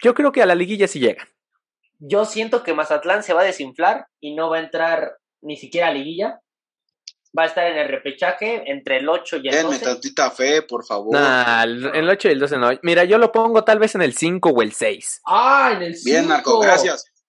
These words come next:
Speaker 2: En el
Speaker 1: La verdad,
Speaker 2: cinco
Speaker 1: sí.
Speaker 2: lo pones, para mí Mazatlán se
Speaker 1: Sí.
Speaker 2: va a des-, para mí Mazatlán se va a desinflar en este, en, o sea, para mí Mazatlán del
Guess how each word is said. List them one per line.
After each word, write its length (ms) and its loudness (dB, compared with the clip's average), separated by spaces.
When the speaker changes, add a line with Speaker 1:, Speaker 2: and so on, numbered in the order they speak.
Speaker 2:
En 240 2
el 80 2
Speaker 1:
La 140 6
verdad, 380 4
Speaker 2:
cinco 40 -14
Speaker 1:
sí. 200 2
Speaker 2:
lo 200 -2
pones, 640 -8
para 180 0
mí 100 -8
Mazatlán 400 -8
se 100 0
Speaker 1:
Sí. 100 -14
Speaker 2:
va 60 -10
a 40 -14
des-, 260 -6
para 180 -4
mí 80 -6
Mazatlán 360 -8
se 80 -8
va 40 -2
a 40 0
desinflar 440 -4
en 160 -6
este, 160 -14
en, 280 -10
o 80 -2
sea, 340 2
para 160 4
mí 120 -6
Mazatlán 580 -4
del 400 -4